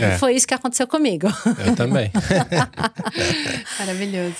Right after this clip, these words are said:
Speaker 2: Então, é um pouco disso, né? Então, a gente faz um pouco dessa, dessa transição, é, e muito conectada com a espiritualidade, né? A espiritualidade, ela é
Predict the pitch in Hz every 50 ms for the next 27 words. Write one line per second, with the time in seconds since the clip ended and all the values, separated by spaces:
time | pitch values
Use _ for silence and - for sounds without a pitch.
0 | - 185 185 185 _ _ - 196 196 190 - - 190 185 190 202 202 - 220 208
1 | - 254 226 214 208 185 170 - - 196 180 175 175 175 - 185 185 175 196 190
2 | - - - - - 233 269 269 262 240 - 214 214 208 - 202 196 185 190 190
3 | - - 196 185 180 170 - - - - 180 - - 185 - - - 185 180 175
4 | - 170 - - - 190 202 220 226 220 196 175 170 165 - _ - _ _ -
5 | 190 185 185 185 180 180 175 175 - - 220 220 214 214 240 247 - 254 - 247
6 | 226 220 220 - - 240 214 202 208 - - 214 - - - 208 214 220 - 226
7 | 214 220 233 208 180 160 156 151 - - 165 165 170 170 180 196 - - - 208
8 | 214 - 214 196 190 190 185 180 185 202 190 - 208 - _ _ - - 196 208
9 | 226 240 247 240 233 214 190 180 175 185 196 208 226 240